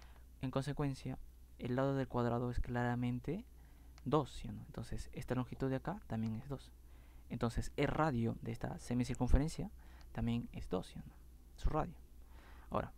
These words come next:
como esto también es dos, si él es uno, obviamente esto va a ser uno, ¿sí o no? Y ahora, esto es un triángulo notable conocido,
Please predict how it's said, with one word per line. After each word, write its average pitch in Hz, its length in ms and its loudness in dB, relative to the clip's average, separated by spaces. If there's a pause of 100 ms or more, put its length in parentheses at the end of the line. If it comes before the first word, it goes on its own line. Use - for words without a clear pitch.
(320)
como 120 360 6
esto - 260 10
también 113 400 4
es 123 140 -2
dos, 151 260 2 (220)
si - 340 -6
él 120 160 2
es - 180 0
uno, 156 300 2
obviamente 113 480 0
esto 123 200 -6
va 117 80 -2
a 113 40 -4
ser - 240 2 (240)
uno, 113 520 6
¿sí - 120 -10
o - 20 -6
no? - 100 -8 (380)
Y 139 40 2
ahora, 123 180 0
esto 165 200 -2
es 165 120 4
un 156 100 2
triángulo 123 760 6
notable 117 680 4
conocido, 139 600 0